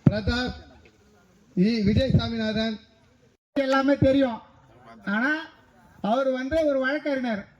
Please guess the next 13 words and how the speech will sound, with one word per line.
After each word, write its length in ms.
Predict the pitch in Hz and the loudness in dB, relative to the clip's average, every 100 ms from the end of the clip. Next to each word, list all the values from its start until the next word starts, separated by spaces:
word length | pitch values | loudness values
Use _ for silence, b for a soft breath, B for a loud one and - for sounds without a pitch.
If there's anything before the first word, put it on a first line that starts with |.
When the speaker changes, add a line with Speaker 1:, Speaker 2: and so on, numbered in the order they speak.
| 208 | -4
Speaker 2:
அது 140 | 240 311 | -2 0
இல்லாம 300 | 294 269 240 269 294 285 - - 220 | 0 0 -2 -2 -4 -8 -18 -12 -6
நமது 220 | 247 254 277 | -2 -2 -2
கட்சிக்கு 360 | 269 311 294 277 247 | -2 -2 -2 -2 -2
வந்து 180 | 247 294 302 - - | -2 -2 -4 -10 -12
கடந்த 220 | 247 269 277 262 | -10 -6 -4 -4
ஒரு 80 | 247 | -2
பதினஞ்சு 420 | 247 294 311 285 277 | -2 0 0 0 2
வருஷமா 400 | 269 240 302 302 311 320 - - | 0 -2 -2 0 -2 -4 -10 -8
அவரு 180 | 240 262 - | -2 -2 0
தொடர்ச்சியா 520 | 262 330 311 - 320 349 - | 0 0 -4 -6 -4 -4 -6
கஷ்டப்பட்டுக்கிட்டே 560 | 285 294 302 262 262 285 | -4 -2 -2 -2 -4 -4
இருக்காரு. 320 | 277 254 220 | -4 -6 -6